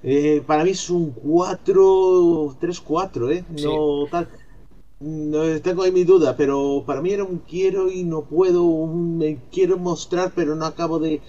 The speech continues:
Speaker 1: No sé, no, no tengo... Ayer no lo, no, no, no fue ese día de Cervi y tal, y, y seguimos esperando.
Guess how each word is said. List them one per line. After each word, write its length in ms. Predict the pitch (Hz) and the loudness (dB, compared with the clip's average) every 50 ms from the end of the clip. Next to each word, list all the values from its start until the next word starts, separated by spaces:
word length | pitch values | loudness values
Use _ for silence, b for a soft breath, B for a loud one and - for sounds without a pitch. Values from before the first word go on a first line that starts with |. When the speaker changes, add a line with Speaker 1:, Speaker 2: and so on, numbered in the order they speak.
| B B B B B B B - | B B B B B B B -18
Speaker 1:
No 80 | 143 127 | -16 -8
sé, 280 | - 147 131 127 123 | -4 -2 -2 -2 -2
no, 340 | 131 147 151 156 151 151 151 | -2 -2 -2 0 0 0 0
no 180 | 151 151 147 147 | 0 0 -2 -2
tengo... 440 | - 170 165 156 147 156 147 135 | -2 -4 -2 0 0 0 0 0
Ayer 240 | 135 139 139 170 175 | -2 -2 -2 -2 0
no 160 | 175 180 170 | 0 0 2
lo, 200 | 165 156 147 139 | 2 2 2 2
no, 280 | - 143 147 123 110 110 - - | 0 -2 -4 -4 -6 -8 -12 -12
no, 460 | 120 123 135 143 143 139 135 135 131 | -10 -6 -4 -4 -2 -2 -2 -4 -4
no 140 | 131 139 135 | -6 -6 -6
fue 320 | - - 143 127 117 120 | -4 -2 -2 0 0 -2
ese 280 | 123 113 - 131 117 113 | -2 -4 -2 -2 -2 -2
día 340 | 113 123 120 113 110 110 113 | 0 -2 -2 -2 -2 -4 -4
de 140 | 110 117 110 | -4 -6 -6
Cervi 640 | - - - - 101 104 101 101 101 101 101 104 | -6 -6 -8 -6 -6 -6 -6 -6 -6 -6 -6 -8
y 40 | 98 - - | -10 -10 -8
tal, 240 | 113 131 143 147 147 B B B B B B B B - | -4 -4 -4 -4 -6 B B B B B B B B -8
y, 840 | - 113 113 110 113 107 104 104 104 101 98 95 90 - - - - | -4 0 2 2 2 2 0 0 -2 -2 -2 -2 -4 -6 -8 -10 -14
y 40 | - | -12
seguimos 340 | - - 110 117 117 113 - | -10 -6 -6 -6 -6 -8 -10
esperando. 540 | - - 113 120 117 92 90 - - - | -6 -4 -4 -2 -2 -4 -8 -10 -12 -16